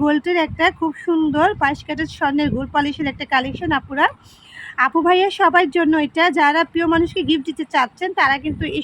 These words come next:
সুন্দর গিফটটা নিতে পারেন। আর এটার কালার গ্যারান্টি থাকবে দুই বছর। হ্যাঁ, দুই বছর কালার গ্যারান্টি থাকবে, এবং এটা কিন্তু আপনারা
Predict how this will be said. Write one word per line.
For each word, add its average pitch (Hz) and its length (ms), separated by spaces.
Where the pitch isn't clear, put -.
সুন্দর 285 300
গিফটটা 277 240
নিতে 349 240
পারেন। 240 260
আর 277 140
এটার 339 260
কালার 339 280
গ্যারান্টি 349 300
থাকবে 359 400
দুই 311 120
বছর। 247 400
হ্যাঁ, 415 160
দুই 294 160
বছর 330 180
কালার 302 260
গ্যারান্টি 320 300
থাকবে, 330 280
এবং 277 160
এটা 320 180
কিন্তু 349 420
আপনারা 294 360